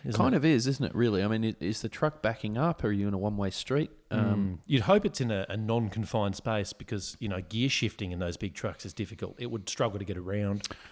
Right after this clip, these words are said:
Speaker 2: Yeah,
Speaker 1: Uh,
Speaker 2: definitely.
Speaker 1: whereas I think
Speaker 2: Have you
Speaker 1: the
Speaker 2: got a double clutch, those, as well? Are they, like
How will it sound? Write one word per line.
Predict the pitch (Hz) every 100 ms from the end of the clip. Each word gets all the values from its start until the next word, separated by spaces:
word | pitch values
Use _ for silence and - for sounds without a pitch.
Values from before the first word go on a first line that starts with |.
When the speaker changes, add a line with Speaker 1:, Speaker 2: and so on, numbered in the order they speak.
| -
Speaker 2:
Yeah, | 117 101 - -
Speaker 1:
Uh, | 107 101
Speaker 2:
definitely. | 101 113 117
Speaker 1:
whereas | 98 104
I | 113
think | 151 127
Speaker 2:
Have | -
you |
Speaker 1:
the | 120
Speaker 2:
got | 185
a |
double | 131 123 104
clutch, | - 113 156 -
those, | 123 151 170
as | 110
well? | 104 123 143
Are |
they, | 110 117
like | 101 101 -